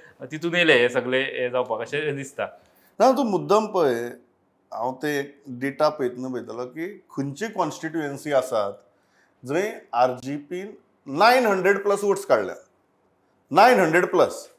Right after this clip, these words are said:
Speaker 2: कळ्ळें तुका?
Speaker 1: या
Speaker 2: या, या इलेक्शनाक. सो हो पळय, जो, अ, ग्राफ तुमकां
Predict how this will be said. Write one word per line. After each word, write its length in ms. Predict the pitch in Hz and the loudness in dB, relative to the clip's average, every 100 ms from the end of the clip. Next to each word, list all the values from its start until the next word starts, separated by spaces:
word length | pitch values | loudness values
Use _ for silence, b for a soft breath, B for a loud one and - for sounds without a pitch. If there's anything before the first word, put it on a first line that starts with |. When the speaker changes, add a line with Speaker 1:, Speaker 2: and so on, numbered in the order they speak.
| _ | _
Speaker 2:
कळ्ळें 180 | - 143 | 2 2
तुका? 260 | 127 117 127 - _ _ | 2 -2 -4 -8 _ _
Speaker 1:
या 500 | 254 135 147 156 - - _ - | -12 -8 -6 -8 -12 -20 _ 0
Speaker 2:
या, 400 | 170 233 202 185 | 8 10 10 8
या 280 | 196 208 190 | 8 8 6
इलेक्शनाक. 520 | 139 120 117 98 78 _ _ _ _ | -2 -2 -8 -10 -12 _ _ _ _
सो 80 | 170 | 2
हो 180 | 185 190 | 6 6
पळय, 240 | 190 170 | 6 2
जो, 200 | 120 147 170 170 - - _ | 4 6 6 4 -6 -20 _
अ, 60 | 143 143 135 131 127 123 127 123 | 0 4 4 4 2 0 -4 -2
ग्राफ 320 | 147 180 180 - | 6 6 6 2
तुमकां 500 | 147 131 123 113 107 | -6 -2 -2 -2 -8